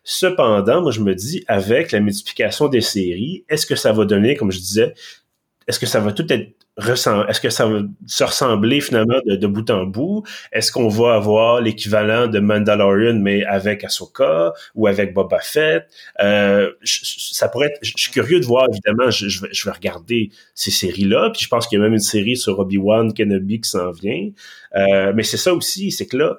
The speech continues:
ça me rappelle quand on regardait, là, c'est, ça a été repoussé par la pandémie, mais il y a eu, il y a eu ces fameuses images de la ligne du temps des films et des œuvres dans l'univers de Marvel. Et là, on avait quelque chose comme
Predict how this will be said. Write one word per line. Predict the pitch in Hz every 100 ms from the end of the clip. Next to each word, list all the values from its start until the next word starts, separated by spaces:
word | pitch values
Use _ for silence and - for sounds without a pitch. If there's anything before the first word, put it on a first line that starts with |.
| - - -
ça | 117
me | 101
rappelle | 104 98 151 160
quand | 120
on | 104
regardait, | 98 101 95 90 110 135 156 156 -
là, | 107
c'est, | - 95
ça | 107
a |
été | 98 107
repoussé | 110 98 - 135
par | 113
la | 101
pandémie, | 92 98 92 90 160
mais | 175 101 - - _ -
il | 113
y | 117
a |
eu, | 104 110
il |
y |
a | 117
eu |
ces | 123 131
fameuses | 117 113 139 123 107
images | 107 110 135 151 135 110 - - - _ 107
de | 113
la | 104
ligne | 101 120 135
du | 104 -
temps | - 123 135 135
des | 107 101
films | - 131 131 143 131 110 95 _ _
et | 104
des | 101 101 98
œuvres | 117 127 113
dans |
l'univers | 104 101 95 104 113
de | 110
Marvel. | 98 92 90 98 147 196 170 - _ _ _ _
Et | -
là, | 110
on | 135
avait | 113 104 135
quelque | -
chose | 143
comme | - 98